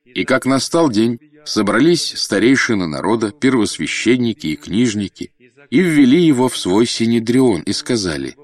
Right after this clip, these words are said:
«Ты ли Христос? Скажи нам». Он сказал им:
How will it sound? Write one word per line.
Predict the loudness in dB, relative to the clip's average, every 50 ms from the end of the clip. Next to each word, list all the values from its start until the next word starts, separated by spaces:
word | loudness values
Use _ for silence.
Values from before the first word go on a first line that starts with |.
| -20 _ _ 0
«Ты | 2 4 4
ли | 4 4 2
Христос? | 2 0 0 0 0 0 -2 -6 -6 -8 -6 -6 -8 -10 -12 _ _ _ -14
Скажи | -12 -8 -4 -2 -2 0 0 0 0
нам». | 0 -2 -4 -6 -12 -16 -20 -20 -20 -20 -20 -20 -20 _ -6
Он | -4 -4 -4 -4 -6
сказал | -10 -10 -10 -8 -6 -6 -6 -6 -6 -8
им: | -10 -12